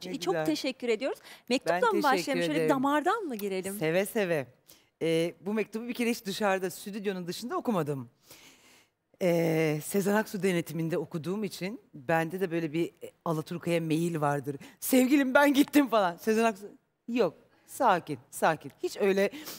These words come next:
Speaker 1: arada böğürmelere gerek yok. "E, nasıl söyleyeceğim Sezen Hanım?" "Sevgilim, ben gittim. Laf zaten söylüyor." diyor.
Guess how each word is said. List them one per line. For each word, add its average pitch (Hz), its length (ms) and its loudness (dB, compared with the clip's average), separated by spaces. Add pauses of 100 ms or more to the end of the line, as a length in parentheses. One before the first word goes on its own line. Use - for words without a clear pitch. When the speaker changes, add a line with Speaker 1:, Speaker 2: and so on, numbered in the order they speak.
(160)
Speaker 1:
arada 202 400 4
böğürmelere 214 580 6
gerek 202 340 2
yok. 170 160 -2
"E, 254 140 4
nasıl 320 220 2
söyleyeceğim 226 400 2
Sezen 214 280 -2
Hanım?" 262 140 -2 (560)
"Sevgilim, 202 440 -8
ben 247 100 -14
gittim. 196 300 -20 (380)
Laf 185 180 0
zaten 214 340 -4
söylüyor." 208 520 -8
diyor. 120 240 -10